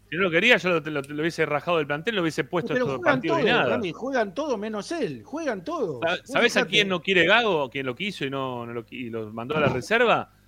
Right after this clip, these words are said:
Speaker 1: Al chico Michael Quiroz. Ese vos podés decir que no lo quiere a Gago. Pero a
Speaker 2: Pero
Speaker 1: Co-,
Speaker 2: con
Speaker 1: a
Speaker 2: Quiroz
Speaker 1: Car-,
Speaker 2: lo puede
Speaker 1: a
Speaker 2: hacer
Speaker 1: Cardona.
Speaker 2: porque es, pero Quiroz lo puede hacer porque es, es Quiroz. Con Cardona no
Speaker 1: ¿Y?
Speaker 2: sé si lo puede hacer. ¿Para dónde lo va a mandar? ¿A la reserva? ¿O a
Speaker 1: No
Speaker 2: entrenar al
Speaker 1: sé, pero si,
Speaker 2: periodista? No,
Speaker 1: pero si
Speaker 2: no
Speaker 1: le,
Speaker 2: puede.
Speaker 1: pará, si lo tuviera bro-, si estuviera con bronca con Cardona,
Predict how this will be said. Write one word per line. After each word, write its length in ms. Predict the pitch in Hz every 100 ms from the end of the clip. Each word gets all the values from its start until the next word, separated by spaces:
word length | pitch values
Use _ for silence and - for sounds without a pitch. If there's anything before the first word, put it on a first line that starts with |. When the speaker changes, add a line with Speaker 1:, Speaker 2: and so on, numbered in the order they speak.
| -
Speaker 1:
Al 120 | 120 117
chico 380 | 185 151 143 131
Michael 260 | 139 120
Quiroz. 360 | 123 196 175 131
Ese 260 | 226 226 160
vos 140 | 139
podés 220 | 147 147
decir 120 | - 131
que 60 |
no 60 | 131
lo 80 | 120
quiere 260 | 127 120
a 40 | 117
Gago. 380 | 110 104 101 - - _ -
Pero 140 | 123
a 40 | 123
Speaker 2:
Pero 140 | 147
Speaker 1:
Co-, 40 | 185
Speaker 2:
con 200 | 135 127
Speaker 1:
a 20 |
Speaker 2:
Quiroz 140 | - 139
Speaker 1:
Car-, 80 | 214
Speaker 2:
lo 100 | 175
puede 220 | 196 185
Speaker 1:
a 40 |
Speaker 2:
hacer 200 | - 220
Speaker 1:
Cardona. 260 | 240 247 147
Speaker 2:
porque 300 | 180 160 208
es, 60 | - - -
pero 240 | 165 170 147
Quiroz 240 | 190 220
lo 100 | 190
puede 160 | 180 175
hacer 180 | 196 185
porque 200 | 175 160
es, 120 | 156 156
es 160 | 170
Quiroz. 460 | - 160 180 143 - _ - _ _
Con 160 | - 170
Cardona 420 | 185 214 226 196
no 80 | 208
Speaker 1:
¿Y? 120 | 247
Speaker 2:
sé 200 | 208 175
si 140 | 143
lo 160 | 143 127
puede 180 | 143 139
hacer. 240 | 135 156
¿Para 140 | 165
dónde 160 | 220 240
lo 80 | 202
va 80 | 180
a 40 |
mandar? 260 | 165 147 139
¿A 40 |
la 120 | 143
reserva? 480 | 160 170 247 240 170 - -
¿O 80 | -
a 40 | 156
Speaker 1:
No 120 | 180
Speaker 2:
entrenar 280 | 160 196 202
al 60 |
Speaker 1:
sé, 260 | 277 180 190
pero 120 | 143
si, 80 | 147 165
Speaker 2:
periodista? 40 | 165
No, 100 | 226
Speaker 1:
pero 140 | 233 220
si 40 |
Speaker 2:
no 40 | 247
Speaker 1:
le, 80 |
Speaker 2:
puede. 160 | 202 196
Speaker 1:
pará, 260 | 165 160 143
si 100 | 127
lo 80 | 139
tuviera 220 | 214 208
bro-, 300 | 170 147 135
si 140 | -
estuviera 260 | 123 185 240
con 140 | 190
bronca 300 | 165 214 185
con 140 | 135 123
Cardona, 560 | 127 160 143 131 160